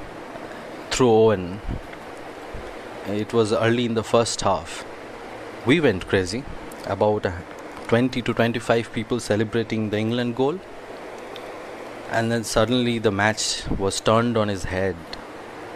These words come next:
by this one man, Ronaldinho Gaucho. It was a free kick on the outside the penalty area. It was a long free kick.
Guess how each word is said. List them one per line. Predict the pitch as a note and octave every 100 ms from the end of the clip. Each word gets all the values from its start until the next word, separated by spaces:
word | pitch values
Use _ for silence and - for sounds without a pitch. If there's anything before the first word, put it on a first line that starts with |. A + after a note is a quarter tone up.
| F#2+
by | G2
this | G#2 -
one | G2+ G2+ G2
man, | F#2 E2+ E2 D#2 - - - - -
Ronaldinho | G2+ G#2 G2 G2 F#2 F#2+ F2+ -
Gaucho. | F2 F2+ - D#2 - - - - - - - - - - - - - - - - - - -
It | - C#3
was | D3+
a | D3
free | - D3+
kick | D#3 A2+ G2 - - - - - - -
on | G2+ G#2 G2
the | G2+ G2 G2 F2+ - - - - - - - - - - - - - - - - - - - - -
outside | A#2 A2+ - A#2 G#2+ -
the | A2 G#2 -
penalty | G#2+ A2 - G#2+
area. | G#2 G2 F#2 D#2 E2 - - - - -
It | - A#2
was | A#2
a | A#2
long | A2+ A2+ G#2+ F#2+ G2 - - - -
free | - A2
kick. | F#2+ F2+